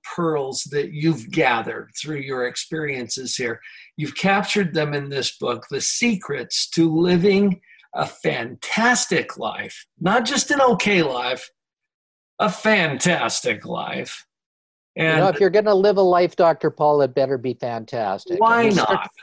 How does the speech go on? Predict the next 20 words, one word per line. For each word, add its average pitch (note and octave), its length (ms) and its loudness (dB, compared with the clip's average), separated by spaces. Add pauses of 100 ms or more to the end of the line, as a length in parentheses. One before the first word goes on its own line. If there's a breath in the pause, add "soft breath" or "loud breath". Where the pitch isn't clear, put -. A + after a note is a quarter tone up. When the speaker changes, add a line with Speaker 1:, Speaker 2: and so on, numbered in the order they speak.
(120)
Speaker 2:
we D#3 80 0
Speaker 1:
right? G#3 200 4
Speaker 2:
start G3+ 280 2
with F3 160 4
the F3+ 80 4
word E3+ 320 2
love E3 360 4
and C#3 160 2
go D#3 160 6
to D3+ 100 4
empowerment D3 800 2
as G#2+ 140 -8
the A#2 100 -2
thirteenth D#3+ 600 -2
pearl. F2+ 380 -8
And G2+ 120 -4
between F3 480 0
that, C#3+ 260 -2
we A#2 120 -4
cover A#2+ 440 -6